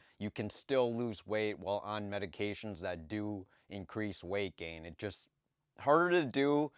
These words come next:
You may not get in the best shape of your life, but I definitely know that you will get in some shape. And a lot of that is due to what you eat. I wanna say that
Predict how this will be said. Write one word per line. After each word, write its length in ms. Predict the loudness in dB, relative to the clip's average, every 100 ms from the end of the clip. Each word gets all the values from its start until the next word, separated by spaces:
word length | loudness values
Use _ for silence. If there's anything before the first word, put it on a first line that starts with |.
| -20 _
You 80 | 2
may 160 | 6
not 220 | 6 6 6
get 180 | 2
in 100 | 4
the 60 | -2
best 260 | 2 2 4
shape 200 | -2 0
of 60 | 0
your 160 | 2
life, 320 | 4 4 2 0
but 120 | -2
I 100 | -2
definitely 520 | 2 0 0 -6 -6
know 200 | -4 -4
that 160 | -4 -8
you 120 | -6
will 260 | -2 -2
get 220 | -2 -8 -8
in 60 |
some 300 | -10 -10 -10
shape. 480 | -10 -6 -6 -6 -18 _ _
And 100 | -6
a 40 | 4
lot 260 | 8 8
of 80 | 6
that 200 | 0 0
is 220 | -4 -8 -10 -2
due 160 | -2
to 160 | -2 -4
what 260 | -4 -4
you 60 | -10 _
eat. 380 | -6 -6 -10 -20 _ _ _ _ _ _ _ _ _ _ _ _ _ _ _
I 60 | 4
wanna 280 | 10 10 10
say 360 | 10 12 12
that 440 | 12 12 12 12